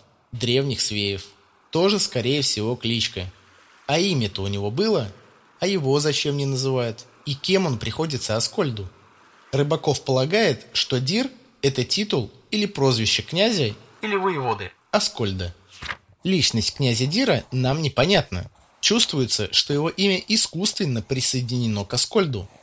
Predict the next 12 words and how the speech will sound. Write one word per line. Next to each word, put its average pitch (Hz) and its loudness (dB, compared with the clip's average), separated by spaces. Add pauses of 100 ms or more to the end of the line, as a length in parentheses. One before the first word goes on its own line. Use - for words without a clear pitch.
(300)
потому 127 0
что - -2
при 117 0
описании 117 2
их 107 0
совместных 127 0
действий 180 -2 (160)
грамматическая 156 0
форма 113 0
даёт 113 0
нам 113 -2
одиночное, 131 0